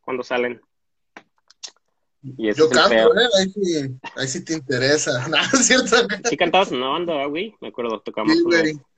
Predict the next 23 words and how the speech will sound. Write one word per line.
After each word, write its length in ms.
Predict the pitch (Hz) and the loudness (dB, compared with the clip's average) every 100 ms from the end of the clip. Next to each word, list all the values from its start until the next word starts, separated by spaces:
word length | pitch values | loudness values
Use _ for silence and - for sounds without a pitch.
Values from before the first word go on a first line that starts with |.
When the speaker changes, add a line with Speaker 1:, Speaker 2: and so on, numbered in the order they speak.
| _ | _
Speaker 1:
¿Cómo 160 | 151 180 | -2 0
se 60 | |
llamaba? 280 | 123 110 131 | 0 2 2
Speaker 2:
<laughs> 1000 | 240 226 254 233 226 190 - _ _ _ | 2 2 4 4 0 -6 -14 _ _ _
De 140 | 151 143 | -2 2
Deathman. 640 | 151 170 180 156 143 131 127 - - | 4 4 4 0 0 -6 -12 -20 0
De 180 | 175 175 | 4 6
hecho, 240 | 196 208 | 6 4
me 80 | 190 | 6
acordaba 440 | 175 - 202 208 196 | 4 4 4 4 2
porque 220 | 196 185 | -2 2
cuando 240 | 185 180 | 2 4
los 160 | 196 202 | 2 2
conociste 480 | 190 156 151 170 208 233 220 196 | 0 0 0 0 4 6 4 2
dije, 440 | 196 190 180 151 135 - _ - | -2 -2 4 4 2 -16 _ 0
"D 140 | 160 | 2
F 120 | 160 | 2
M 220 | 175 175 175 | 2 0 2
K". 320 | 156 147 135 - _ | 4 4 0 -12 _
Speaker 1:
Andás 260 | 117 110 123 | -2 0 2
bien 200 | 135 120 | 2 0
pedo. 180 | 113 110 | -2 -4
Speaker 2:
Deathman, 520 | 135 123 127 127 | -10 -14 -12 -12